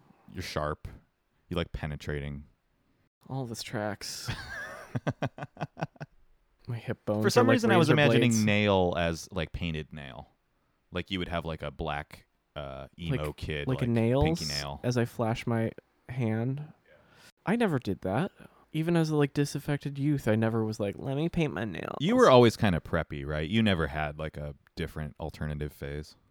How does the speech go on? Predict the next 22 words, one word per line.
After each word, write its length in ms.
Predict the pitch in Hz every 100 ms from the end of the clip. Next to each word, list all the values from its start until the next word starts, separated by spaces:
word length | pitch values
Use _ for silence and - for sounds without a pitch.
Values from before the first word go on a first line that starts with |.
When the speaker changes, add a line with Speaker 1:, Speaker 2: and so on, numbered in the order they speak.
| -
Speaker 2:
I 80 | 160
wore 260 | 156 151
too 240 | - - 151
tight 260 | 151 135
of 120 | 120 -
t-shirts 560 | - 165 - 131 123
and 160 | 113 113
wore 100 | 113
a 60 |
lot 140 | 113 107
of 140 | -
bracelets. 760 | - 95 104 - - - - - _ _ _ _ _ _ _
Speaker 1:
A 80 | 113
lot 220 | 110 117
of 100 | 110 90 _
what 180 | 110 -
kind 200 | 107 110
of 80 | 71
bracelets? 360 | 78 76 71
Like 160 | 78 76
Live 180 | 80 90
Strong? 540 | - 90 104 135 151